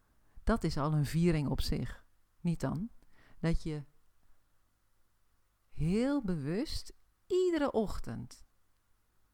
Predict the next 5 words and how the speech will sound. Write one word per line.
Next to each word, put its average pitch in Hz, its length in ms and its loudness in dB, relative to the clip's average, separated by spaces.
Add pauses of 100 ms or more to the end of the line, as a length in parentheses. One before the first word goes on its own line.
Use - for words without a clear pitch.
(300)
gaat - 380 -6
kijken 233 500 0
naar 196 560 0 (1300)
je 139 180 -2
leven 170 680 -2